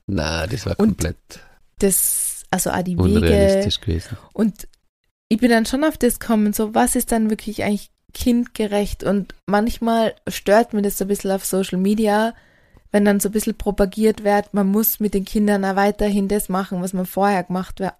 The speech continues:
Speaker 2: hat, mit Berg gehen und so weiter. Und ich find das oft einfach, das muss ja dann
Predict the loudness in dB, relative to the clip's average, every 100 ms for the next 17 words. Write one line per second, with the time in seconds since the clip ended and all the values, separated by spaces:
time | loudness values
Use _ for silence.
0 | _ -14 -4 -4 -4 -18 -20 -20 -18 -2
1 | -2 2 2 2 0 -2 -2 0 -2 -4
2 | -4 0 0 0 0 0 -4 -16 -20 -20
3 | _ _ _ _ 0 2 4 2 0 0
4 | -2 -8 _ 2 2 2 -8 -2 -2 0
5 | -2 -2 -18 _ _ _ _ _ _ -4
6 | 0 2 0 2 2 2 2 0